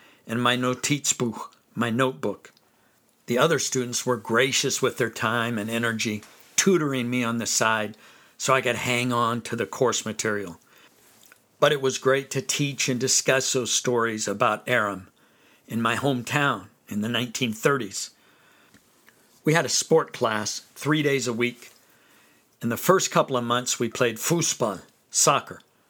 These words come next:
a sport that most Germans love. Oberhausen even had its own professional football club,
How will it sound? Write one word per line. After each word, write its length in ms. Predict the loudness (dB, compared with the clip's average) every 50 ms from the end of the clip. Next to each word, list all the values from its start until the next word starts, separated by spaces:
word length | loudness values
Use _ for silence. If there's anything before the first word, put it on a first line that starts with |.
| _ _ _ _ -10 -4
a 60 | 0
sport 340 | 0 2 2 2 2 2 2
that 140 | 0 -2 0
most 280 | 0 -2 0 -2 -2
Germans 440 | -2 -2 -2 -2 -2 -2 -2 -2 0
love. 360 | 2 2 0 0 -2 -6 -12 -20 _ _ _ _ _ _ _ _ _ _ _ _ _ _ _ _ _ _ _ _ _ _ 2
Oberhausen 640 | 2 4 4 4 2 2 2 0 0 -2 -4 -6 -6
even 220 | -6 -4 -4 -2 -2
had 180 | 0 0 0
its 180 | 0 0 -2 -2
own 180 | -2 -2 -2
professional 600 | -4 -6 -4 -2 0 2 2 2 0 -2 -4 -4
football 420 | -2 2 2 2 2 2 -2 -2 -2
club, 360 | -2 -4 -6 -6 -6 -8